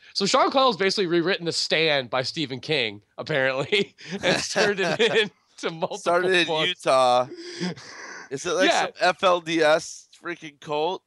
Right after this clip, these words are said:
Speaker 2: or something? Is there something going on we don't know about?
Speaker 1: I mean, speaking of, speaking of M M A books, also, it's got
Speaker 2: So I,
Speaker 1: the
Speaker 2: hey, I looked up the card. Uh, there's some interesting fights. Bagatinov's leading things off.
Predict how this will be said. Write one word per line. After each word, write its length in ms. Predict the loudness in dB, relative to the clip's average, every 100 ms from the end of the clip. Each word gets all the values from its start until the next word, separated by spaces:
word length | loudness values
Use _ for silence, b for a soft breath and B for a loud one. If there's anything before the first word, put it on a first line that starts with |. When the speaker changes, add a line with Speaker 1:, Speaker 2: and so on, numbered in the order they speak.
| -16
Speaker 2:
or 140 | -14
something? 640 | -10 -8 -8 -6 -10 -10 -12
Is 100 | -12
there 120 | -12
something 260 | -10 -12 -6
going 240 | -4 -2
on 160 | -2 -4
we 100 | -6
don't 160 | -6
know 160 | -4 -2
about? 360 | -2 -2 -4 -4
Speaker 1:
I 120 | -4
mean, 400 | -2 -4 -6 -12
speaking 380 | -10 -8 -4 -4
of, 160 | -6 -8
speaking 280 | -8 -6
of 80 | -6
M 100 | -6
M 120 | -6
A 80 | -8
books, 500 | -6 -6 -6 -6 -14 b b
also, 540 | 0 0 2 2 0 0 b
it's 100 | -10
got 160 | 0 4
Speaker 2:
So 120 | 6
I, 140 | 6
Speaker 1:
the 60 | 6
Speaker 2:
hey, 180 | 6 6
I 100 | 6
looked 260 | 2 -2
up 140 | -4 -4
the 80 | -4
card. 540 | 0 2 0 -4 -12 _ _ -12
Uh, 80 | -12 -10
there's 400 | -10 -10 -14 -18 _ _
some 220 | -20 -14
interesting 460 | -14 -14 -16 -18 -6
fights. 300 | -2 -2 -2
Bagatinov's 920 | 0 0 -2 -12 -8 -2 -2 -2 -10
leading 260 | -8 -8 -2
things 320 | -2 -2 2
off. 320 | 4 4